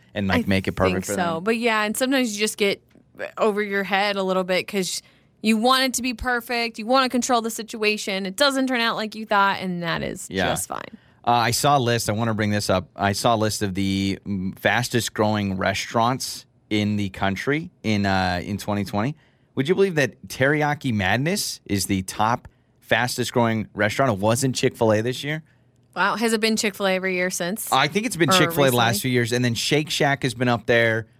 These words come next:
Speaker 1: Raising Cane's has been on the list before. And then, have you heard of Tropical, what's it called? Tropical Cafe?
Speaker 2: Yeah.
Speaker 1: Have you heard of that?
Speaker 2: Uh-huh.
Speaker 1: Not the,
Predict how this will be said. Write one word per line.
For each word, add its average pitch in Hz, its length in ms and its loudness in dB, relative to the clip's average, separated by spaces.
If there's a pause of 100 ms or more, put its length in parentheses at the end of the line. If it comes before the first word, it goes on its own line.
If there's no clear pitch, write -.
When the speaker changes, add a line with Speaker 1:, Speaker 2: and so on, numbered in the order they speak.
(140)
Speaker 1:
Raising 123 500 2
Cane's 117 680 0
has 110 180 0
been 113 200 0
on 113 200 -2
the 110 100 -6
list 110 380 -4
before. 110 520 -2 (260)
And 120 160 -2
then, 120 240 0 (200)
have 120 160 -2
you 175 60 6
heard 208 80 2
of 110 220 -8 (440)
Tropical, 135 1080 0 (260)
what's 104 180 -10
it - 40 -16
called? - 160 -6
Tropical 123 500 0
Cafe? 117 640 0 (400)
Speaker 2:
Yeah. 349 140 2
Speaker 1:
Have - 80 2
you 127 60 2
heard 135 100 2
of 139 40 -2
that? 151 200 0
Speaker 2:
Uh-huh. 339 200 4 (380)
Speaker 1:
Not 196 260 2
the, 214 220 2